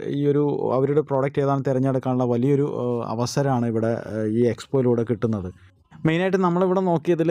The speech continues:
നമുക്ക് ഹോം ഓഡിയോ ബന്ധപ്പെട്ട ഒരു ഐറ്റംസ്, നമുക്ക് വേണ്ടപ്പെട്ട ഐറ്റംസ് ഒന്നും അധികം കാണാൻ സാധിച്ചില്ല എന്നുള്ളത് നമുക്കൊരു നിരാശാജനകമായ കാര്യമാണ്. കാരണം ഇത്രയും വലിയ എക്സ്പോയിൽ ഹോം ഓഡിയോയ്ക്ക് വേണ്ടിയിട്ട് കൂടി ഒരു, ഒരു ഭാഗം അവർ മാറ്റി വെക്കണമായിരുന്നു എന്നുള്ളതാണ് എൻ്റെ ഒരു അഭിപ്രായം. അപ്പോൾ ഈ കൊച്ചി പ്രോ വേവ് സൗണ്ട് എക്സ്പോ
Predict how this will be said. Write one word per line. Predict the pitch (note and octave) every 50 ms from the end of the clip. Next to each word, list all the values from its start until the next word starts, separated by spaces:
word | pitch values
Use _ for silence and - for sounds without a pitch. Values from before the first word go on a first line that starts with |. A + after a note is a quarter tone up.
| F3 F3
നമുക്ക് | D#3+ D#3 D#3 - F3+
ഹോം | D#3 D3 D#3+ E3+ F3 F#3
ഓഡിയോ | F3+ F3 F3 F3
ബന്ധപ്പെട്ട | E3+ E3 D#3+ D3+ D#3 D3+ E3 D3+ D#3+ D#3+
ഒരു | D3 - - D#3+
ഐറ്റംസ്, | D#3 C#3+ D3 D#3 D#3 D3 C3
നമുക്ക് | D#3+ D#3 D3 C#3+ C#3+ D#3 C#3+ - -
വേണ്ടപ്പെട്ട | C3+ C#3+ C#3+ C#3+ C#3+ D#3 E3
ഐറ്റംസ് | D#3+ D3 D3+ E3 D3 D#3+
ഒന്നും | E3 D#3 D3
അധികം | C#3 D3+ D#3+ C#3
കാണാൻ | C#3 B2+ B2+ C#3
സാധിച്ചില്ല | C3+ C#3 A#2 A#2 A#2 B2+ B2 D3+ C#3 C#3+
എന്നുള്ളത് | D3 D3 C#3+ C3+ C3+ C#3 C#3
നമുക്കൊരു | C3+ C3 B2+ B2 C#3 C3+ C#3
നിരാശാജനകമായ | C#3 C3 B2 B2 A#2+ B2 - C3 B2+ C3 B2+ B2+ B2+ B2+ B2+ B2+
കാര്യമാണ്. | A#2+ A2+ G#2 G#2+ A2 G#2+ G2+
കാരണം | G2 G#2+ A2+ A#2
ഇത്രയും | - B2+ C3+ C3+
വലിയ | C3+ C3 B2+ B2
എക്സ്പോയിൽ | - - D3 C3+ C3+ D3 G3+ - - - - - - - - E3+ E3+ E3
ഹോം | - D#3+ D#3+ E3+ F#3 F#3+
ഓഡിയോയ്ക്ക് | F3+ F3 F3 F3+ D#3+ F3
വേണ്ടിയിട്ട് | E3 D#3+ D#3+ D#3+ D#3+ D#3+
കൂടി | D#3 D3+ D3+ D#3
ഒരു, | D3 D3+ D3+ -
ഒരു | - C3+ D3 D3+
ഭാഗം | C#3 C3 B2+ B2 B2 B2 A#2+ C3 A#2+ -
അവർ | - A2+ A#2+ B2+
മാറ്റി | B2 A#2 A2+ A2 - B2+
വെക്കണമായിരുന്നു | B2 A2+ A#2 A#2+ A#2+ A2 G#2+ G#2+ A#2 A#2+ A#2+
എന്നുള്ളതാണ് | A#2 A#2 A#2 A#2 B2 A#2+ A2+
എൻ്റെ | A2 G#2+ G#2+ A#2 B2
ഒരു | B2+ B2
അഭിപ്രായം. | A2+ G#2 - A2+ G#2+ G#2+ B2 - - _ -
അപ്പോൾ | D#3 D3 F#3 F#3+ F#3+ -
ഈ | F#3 F#3+
കൊച്ചി | F#3+ F3+ E3+ E3 - - - G#3 F3+ D#3
പ്രോ | D#3+ D#3+ D#3+ E3
വേവ് | D#3 D#3+ D#3+ E3 D#3+
സൗണ്ട് | - D3 C3 C3 C3+ C#3+ C3+
എക്സ്പോ | B2+ - - - B2+